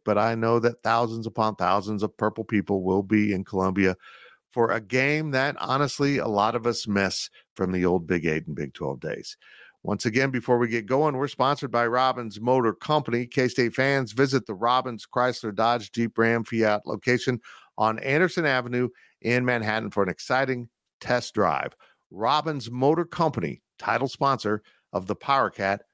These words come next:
pregame podcast. And let's stop messing around and let's bring in Brian Hanley.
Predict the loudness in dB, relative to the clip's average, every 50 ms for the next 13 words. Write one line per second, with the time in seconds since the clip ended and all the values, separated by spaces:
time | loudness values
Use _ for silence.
0 | _ _ _ _ -4 2 2 2 4 4 2 0 0 0 0 -2 -6 -8 _ _
1 | _ _ _ _ -8 -2 0 0 2 0 -2 -4 -6 -4 -2 0 0 -2 -2 -6
2 | -12 -18 -20 -20 -20 -16 -12 -6 0 2 2 2 0 -2 -2 0 0 0 0 0
3 | -2 -2 -2 -2 -4 -6 -6 -2 0 0 2 2 0 -2 -4 -6 _ _ _ _
4 | _ _ _ -14 -10 -8 -8 -8 -6 -4 -4 -2 0 2 2 2 2 0 0 -4
5 | _ _ -20 -20 -20 _ -20 -10 -6 -2 0 0 0 0 0 0 0 0 0 0
6 | -2 -4 -8 -14 -16